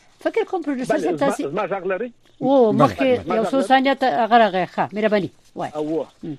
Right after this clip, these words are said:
Speaker 2: اه، زما په باور باندې چې هغه سیاسي ادارې چې په تیر حکومت کې سیاست کړی دی او خپله دنده نه ده ترسره کړې،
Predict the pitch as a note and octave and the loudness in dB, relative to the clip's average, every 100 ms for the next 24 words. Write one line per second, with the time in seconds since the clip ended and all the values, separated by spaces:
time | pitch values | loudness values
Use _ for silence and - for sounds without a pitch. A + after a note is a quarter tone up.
0 | - F3 F3+ - E3+ A#3+ A3+ G3+ G3+ G3+ | -10 -6 -6 -6 -8 -6 -8 -6 -6 -4
1 | A3 G3+ G#3+ G3 - G3+ - - - G#3+ | -4 -6 -8 -8 -6 -6 -8 -18 -10 -8
2 | G3 A3+ - - F3+ F3 - A3 A#3 F#3+ | -6 -8 -8 -6 -6 -6 -8 -8 -6 -6
3 | E3 E3 E3+ A3+ A3+ - E3 D#3 - G3+ | -4 -4 -4 -6 -6 -8 -6 -6 -4 -4
4 | D3 E3 - G3 G3+ - F#3+ F#3 - C#3+ | -4 -10 -8 -8 -8 -6 -4 -4 -6 -6
5 | B2+ G#3 - G3+ G3 F#3+ F#3 - - - | -6 -8 -6 -6 -4 -4 -6 -8 -12 -10
6 | D#3+ - F#3 E3+ F3+ F#3 E3+ F#3+ F3+ - | -8 -4 -4 -4 -6 -6 -8 -6 -6 -8
7 | E3 E3 D#3+ D#3+ E3 | -8 -6 -8 -6 -6